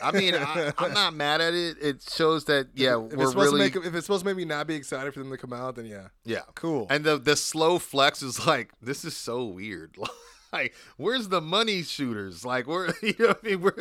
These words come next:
Speaker 1: where's the
Speaker 2: It's been weird,
Speaker 1: Mm-hmm.
Speaker 2: but whatevs.
Speaker 1: Not mad at the, the, the whole thing, though. And then the Bucks do order Justin Roberts to correctly introduce them as E V Ps, Matthew and Nicholas Jackson, not just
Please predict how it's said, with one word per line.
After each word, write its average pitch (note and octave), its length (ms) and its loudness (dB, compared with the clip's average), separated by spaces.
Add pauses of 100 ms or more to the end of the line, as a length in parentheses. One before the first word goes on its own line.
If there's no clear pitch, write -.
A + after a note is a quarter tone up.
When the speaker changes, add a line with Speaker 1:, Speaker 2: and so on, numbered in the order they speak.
Speaker 1:
where's F#3+ 320 -2
the D#3 200 -2
Speaker 2:
It's - 100 -8
been G#3 200 -4
weird, C#3+ 480 2
Speaker 1:
Mm-hmm. D3+ 420 -14 (640)
Speaker 2:
but D3 220 -2
whatevs. C3 800 -4 (160)
Speaker 1:
Not E3+ 260 6
mad B2 220 4
at G2 200 -2
the, G2+ 200 -2
the, G#2+ 160 -2
the G2+ 80 -8
whole G#2+ 100 -2
thing, - 180 -14
though. F2+ 220 -8 (340)
And D3+ 80 -4
then E3 120 -2
the C3 80 0
Bucks C#3+ 320 0
do C3 260 -6
order B2 300 -2
Justin A2+ 480 -4
Roberts G#2 380 0
to - 120 -12
correctly A2 400 -2
introduce G2+ 400 -12
them F#2+ 220 -12
as F#2+ 320 -10 (420)
E E3+ 200 -2
V D3 200 -6
Ps, D#3+ 580 -8
Matthew G2+ 500 -10
and F2+ 100 -12
Nicholas F2+ 440 -14 (160)
Jackson, F2 380 -14
not A2 220 -6
just A2+ 400 -6